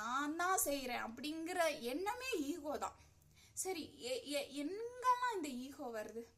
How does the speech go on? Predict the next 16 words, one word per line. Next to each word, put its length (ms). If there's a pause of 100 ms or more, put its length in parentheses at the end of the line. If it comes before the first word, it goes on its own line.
(1080)
எங்கெல்லாம் 500
ஈகோ 200 (100)
வருது 280 (200)
அப்படின்னு 360
பார்க்கலாம். 380 (1500)
இப்போ 140 (1000)
நம்மள 260
யாராவது 360 (240)
திட்டிட்டா, 440 (760)
இல்ல 140 (180)
ஏதாவது, 380 (340)
ம், 180 (460)
சொல்லிட்டா, 560 (340)
நம்மள 220 (340)
அவமதி-, 640 (280)
அவமரியாதையா 720